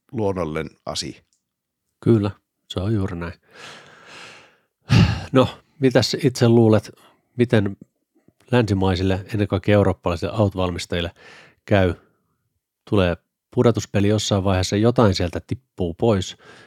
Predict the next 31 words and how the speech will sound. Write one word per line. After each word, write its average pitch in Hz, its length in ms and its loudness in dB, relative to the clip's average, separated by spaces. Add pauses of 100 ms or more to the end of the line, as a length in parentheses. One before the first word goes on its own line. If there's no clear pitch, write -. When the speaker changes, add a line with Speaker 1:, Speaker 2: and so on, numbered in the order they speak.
(380)
Speaker 2:
niin 85 140 -2
mikä 101 340 0
on 90 220 0 (100)
ensimmäinen, 87 600 -2
joka 80 240 -6
tipahtaa? - 760 -14 (600)
Speaker 1:
No 143 100 -4
tää, 139 300 4 (380)
tää 131 240 4
on 127 60 4
hankala 139 360 4
kysymys. 120 440 -2
Nythän 147 420 -2
näyttää 143 360 2
siltä, 131 260 0
että 110 200 -2
länkkärit 127 500 -2
pärjää 110 320 0
tosi 120 400 -4
hyvin 98 360 -4 (280)
yli 143 280 -2
viidenkymmenen 110 560 0
tonnin 95 260 -4
hintaluokassa. 87 800 -6 (580)
Jos 107 140 -6
sä 135 80 -4
katot 131 300 0
sitä, 127 280 0 (720)
sitä 127 260 -2
markkinaa, 117 560 -2
niin 98 260 -6